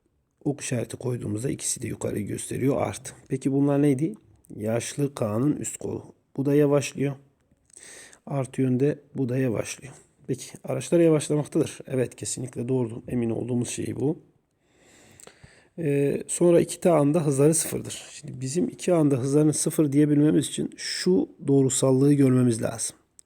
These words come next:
Konum değişikliğinin olmaması. Ama grafikler tam iki T anda bittiği için bu iki T'den sonra hızlanmış mı, yavaşlamış mı, doğrusal mı gitmiş,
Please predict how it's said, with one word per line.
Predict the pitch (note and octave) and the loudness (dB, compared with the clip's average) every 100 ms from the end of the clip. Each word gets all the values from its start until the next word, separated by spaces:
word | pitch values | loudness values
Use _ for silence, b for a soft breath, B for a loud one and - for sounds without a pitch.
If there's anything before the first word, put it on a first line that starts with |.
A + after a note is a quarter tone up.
| _ | _
Konum | - C3+ B2+ | 0 2 2
değişikliğinin | A#2+ A#2 - C#3 | 2 0 -2 0
olmaması. | C3+ B2 G2+ G2+ - - B B B B B - | 2 2 0 -4 -8 -12 B B B B B -4
Ama | C#3 | 0
grafikler | D#3 D#3 D3 - - D#3 C#3+ | 4 4 4 2 2 2 4
tam | C#3+ | 0
iki | D3 - F3 - | 0 2 0 0
T | - D#3+ | 2 4
anda | C#3 C3+ A#2+ A2 - | 4 2 0 -2 -4
bittiği | D3 - A#2+ | -10 -4 -4
için | G#2+ C3 F3+ _ _ _ _ _ _ _ _ _ _ _ _ B B B B | -4 -8 -10 _ _ _ _ _ _ _ _ _ _ _ _ B B B B
bu | C3 B2+ C#3 E3 E3 | -4 2 4 4 2
iki | - E3 D#3+ | -6 -4 0
T'den | C3+ A#2+ B2+ A#2+ | 0 0 0 0
sonra | - A2 A2 G#2 G2 G2 | -2 -4 -2 -2 -2 -4
hızlanmış | A#2 C3+ C#3 C3+ A2+ - | -4 0 2 2 2 -4
mı, | - - | -14 -10
yavaşlamış | G#2+ A2+ C3 B2+ C#3+ C3 A#2+ | -2 0 0 -2 -4 -4 -6
mı, | - A#2 | -10 -6
doğrusal | A#2 B2 B2+ - C#3 | -2 0 0 0 0
mı | B2+ | 0
gitmiş, | G#2 - - F3 | -4 -8 -6 -6